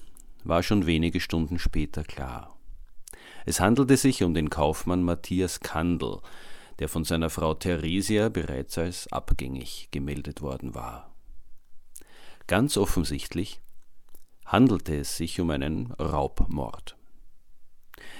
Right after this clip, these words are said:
Immerhin hatte Theresia Kandel angegeben, ihr Mann sei ausgegangen, um einen Geschäftspartner zu treffen. Es ginge um den Einkauf von Schmalz für ihre Kreislerei.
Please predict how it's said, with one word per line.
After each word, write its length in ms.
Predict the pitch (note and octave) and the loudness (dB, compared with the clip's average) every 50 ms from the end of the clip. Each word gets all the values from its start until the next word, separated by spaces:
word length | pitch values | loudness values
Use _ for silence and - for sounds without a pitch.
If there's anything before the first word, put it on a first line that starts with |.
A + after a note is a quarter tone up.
| - - | -2 6
Immerhin 600 | - A2+ B2+ B2 G2+ G2 G#2 G2 F#2+ A2 C3 C3 - - - - - - - | 10 12 12 12 12 12 10 10 10 8 6 4 0 -2 -2 -4 -4 -2 2
hatte 280 | - F#2 - - E2+ | 2 4 4 4 0
Theresia 540 | - - F#2+ D#2+ D2+ D#2 D2+ C#2+ F2+ F2 D#2+ | 2 4 2 2 2 0 -2 0 0 0 0
Kandel 400 | - - E2+ E2 E2 D#2 E2+ D#2+ | 2 2 2 2 2 2 0 0
angegeben, 600 | - E2 E2+ F2 F2+ F2+ - - D2+ D#2 E2 F2 - - - - - - - - | 0 2 2 2 2 0 0 0 0 0 0 0 -2 -4 -8 -14 -12 -12 -6 0
ihr 100 | - F#2+ | 4 6
Mann 300 | G2 F#2+ F2 F2+ G2+ G#2+ | 8 8 8 8 8 8
sei 260 | F2 G2 F#2 F2 D#2+ - | 8 6 6 6 6 6
ausgegangen, 880 | C#2+ F2 G2 - - - E2+ D2 D2+ C#2+ C#2 C#2+ D2+ E2+ F2+ F#2 - | 4 4 4 2 0 -2 -2 -2 -2 -2 -2 0 0 0 2 0 0
um 400 | - F2 F2 F2 F2 F2 F2 - | 0 0 2 2 4 2 2 0
einen 260 | - E2 E2 E2+ E2+ | 0 0 0 0 0
Geschäftspartner 920 | D2+ - - - A#2+ - - - - - - D#2 C2+ C2+ - - D#2 C2+ - | 0 0 2 2 0 0 0 -6 -6 -4 0 0 0 0 0 -4 -6 -8 -8
zu 140 | - - - | -8 -10 -10
treffen. 520 | - - D2 C#2 - - - - - - - - - - - - - - | -10 -8 -8 -8 -8 -8 -10 -10 -10 -10 -12 -14 -14 -14 -14 -12 -8 -4
Es 160 | - - - | -4 0 6
ginge 260 | - B2 B2+ B2+ A#2+ | 8 10 12 12 10
um 80 | A2+ G#2 | 10 8
den 160 | G#2+ G2+ E2+ | 6 6 4
Einkauf 440 | F2 F#2 G2+ G#2+ - A#2+ G#2+ G2+ - | 4 4 4 4 4 4 4 4 4
von 260 | - - F#2+ G2 F#2 | 4 2 2 2 0
Schmalz 580 | - - E2 D2+ D2+ F2 D#2+ - - - - | 0 0 2 2 2 2 0 -2 -4 -4 -4
für 160 | - - - D2 | -4 -4 -6 -6
ihre 340 | - - D2+ D2 C#2 B1+ B1+ | -4 -4 -4 -4 -4 -6 -6
Kreislerei. 840 | - - C2 B1 - - - D2 C#2 C#2 C#2 B1 A1 G1+ - - | -6 -6 -6 -6 -4 -4 -4 -4 -6 -6 -6 -8 -10 -10 -14 -14